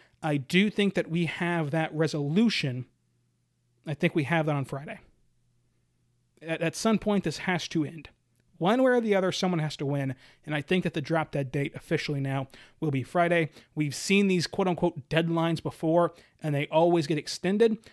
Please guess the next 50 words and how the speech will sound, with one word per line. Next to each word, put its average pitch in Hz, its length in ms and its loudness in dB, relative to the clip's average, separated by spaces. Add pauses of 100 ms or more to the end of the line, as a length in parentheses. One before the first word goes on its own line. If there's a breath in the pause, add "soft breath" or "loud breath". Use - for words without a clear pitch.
(140 soft breath)
but 160 120 -2
I 151 60 2
think 190 320 -2
you're 165 120 2
running 175 260 0
out 175 80 0
of 165 80 -2
extensions. 156 560 -6
I 143 120 -6
think 165 160 -2
that 156 100 -4
this 175 160 -2
league 170 280 0
is 147 120 0
running 165 340 0
out 170 140 0
of 156 80 0
extensions 160 480 -4
to 151 100 -4
give 143 160 -2
out, 139 200 -4 (1120)
and, 147 180 -2
and 139 200 -2
it's - 180 -8
gonna 151 260 -2
happen 156 340 0
on 147 220 -2 (240 soft breath)
Friday. 226 480 2 (440 soft breath)
Either 139 500 2 (360)
we're 143 120 -6
playing 190 320 0
on 180 80 4
December, 247 480 2 (320 soft breath)
we're 151 100 -8
playing 180 280 0
on 160 100 2
Martin 156 160 -2
Luther 139 100 -10
King 220 200 -2
Day, 240 240 0 (300 soft breath)
or 151 140 -2
what 170 140 4
all 185 160 6
happens, 151 480 -4 (220)
it'll 160 140 0
be 147 100 2
done 139 160 -2
on 127 60 -6
Friday. - 260 -12 (260 soft breath)
So, - 300 4